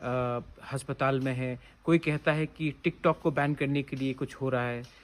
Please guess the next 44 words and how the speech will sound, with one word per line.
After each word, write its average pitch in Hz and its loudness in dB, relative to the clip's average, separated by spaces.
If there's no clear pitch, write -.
अ, 139 -2
लेकिन 220 4
नॉर्थ 170 6
ईस्ट 247 0
में 175 2
फ्लड्स 165 2
हो 135 0
रहा 113 -4
है, 120 -12
नॉर्थ 170 4
ईस्ट 226 -2
में 226 2
गैंग 185 2
रेप 214 2
हुआ 160 2
है 165 2
सत्रह 185 0
साल 160 0
की 160 -2
एक 151 -6
लड़की 127 -4
का। 110 -8
और 208 8
हम 208 4
लोग 240 4
यहाँ 196 2
में 220 4
इतने 214 0
नाराज़ 170 4
हैं, 170 2
गुस्से 175 0
हैं, 160 2
हमको 147 0
लगता 160 0
है 190 2
कि 185 -2
हम 156 0
भी 175 6
हिंदुस्तान 151 0
का 151 -6
एक 143 -4
अंग 127 0
है। 123 -10
लेकिन 196 4